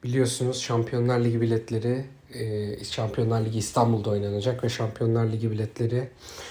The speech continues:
uefa'nın sitesi üzerinden satışa çıktı. Çok merak eden oluyor. "Bu biletleri nasıl alırım, nereden alırım?" İnternette de bir sürü site var bunları sattığını iddia eden. Şimdi bunun size doğrusunu göstereceğim. Nasıl başvuru yapılır, nasıl gidilir?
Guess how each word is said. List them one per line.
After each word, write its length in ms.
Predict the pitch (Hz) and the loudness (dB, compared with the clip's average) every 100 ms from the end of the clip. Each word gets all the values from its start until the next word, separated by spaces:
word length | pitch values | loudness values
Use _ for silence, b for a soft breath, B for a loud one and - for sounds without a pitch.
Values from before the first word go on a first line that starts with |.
| B B - | B B -4
uefa'nın 680 | 117 117 - 113 120 117 120 | -2 -2 0 2 4 2 2
sitesi 440 | - - 117 120 | -6 -6 -4 0
üzerinden 520 | 117 117 110 110 123 131 - | 2 2 2 2 0 -2 -10
satışa 480 | - 117 - 120 | -4 -4 -2 -4
çıktı. 320 | 120 - - - | -4 -10 -10 0
Çok 260 | 131 117 | 2 4
merak 340 | 127 123 120 135 | 8 10 10 10
eden 180 | 120 | 10
oluyor. 400 | 120 113 117 120 117 B B B B B B - | 8 8 6 2 -2 B B B B B B 4
"Bu 140 | 131 | 8
biletleri 500 | 131 127 127 127 123 | 10 10 12 12 12
nasıl 300 | 127 - 123 | 12 10 6
alırım, 400 | 117 113 110 113 | 8 8 8 10
nereden 340 | 123 120 120 | 10 10 8
alırım?" 420 | 110 107 107 107 - B B B B - | 6 4 2 0 -2 B B B B 2
İnternette 600 | 120 127 117 120 120 117 | 6 8 8 8 6 6
de 100 | 120 | 6
bir 100 | 120 | 6
sürü 280 | 117 123 117 | 4 2 2
site 260 | - 131 | 4 6
var 240 | 117 110 110 | 8 6 4
bunları 280 | 110 110 | 4 4
sattığını 480 | 113 117 110 - 113 | 4 2 2 4 4
iddia 360 | 110 107 110 107 | 4 4 4 6
eden. 320 | 110 113 139 - B B B B | 4 2 -2 -6 B B B B
Şimdi 320 | - 135 127 | 4 6 6
bunun 300 | 120 123 127 | 6 4 2
size 300 | - - 127 | -2 2 4
doğrusunu 480 | 117 117 113 - 123 | 6 4 2 2 2
göstereceğim. 640 | 113 110 - 107 - 120 123 | 4 2 0 -4 -2 2 4
Nasıl 320 | 120 - 117 | 4 4 2
başvuru 380 | 113 - 113 113 | 2 0 -2 -2
yapılır, 420 | 107 113 113 113 | -2 -4 -2 0
nasıl 300 | 117 - 113 | 0 -2 -4
gidilir? 500 | 110 107 104 117 | -2 -2 -4 -6